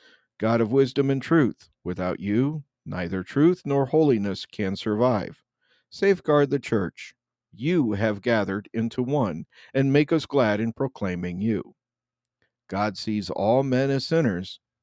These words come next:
that he might show them his mercy. A reading from the book of Jeremiah. "Blessed is the man who trusts in the Lord, whose hope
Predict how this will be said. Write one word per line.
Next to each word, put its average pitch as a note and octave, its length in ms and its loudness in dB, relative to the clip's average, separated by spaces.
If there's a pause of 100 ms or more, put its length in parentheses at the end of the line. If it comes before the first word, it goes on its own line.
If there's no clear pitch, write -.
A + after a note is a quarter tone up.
that E2 160 -8
he G#2 140 -4
might B2 280 -2
show D#3 320 0
them F#2 300 -6
his G2 240 -8
mercy. A2+ 500 -6 (1300)
A B2+ 80 4
reading C3+ 560 4
from A#2 220 -4
the A#2+ 60 -2
book B2+ 300 -2
of F2+ 120 -6
Jeremiah. G2 600 -4 (960)
"Blessed G#3 280 2
is G#3+ 200 2
the F3 100 2
man B2 340 4
who B2+ 120 0
trusts G#2+ 400 0
in A2 80 0
the A2 100 2
Lord, G2+ 460 0 (260)
whose B2+ 240 0
hope C3 380 0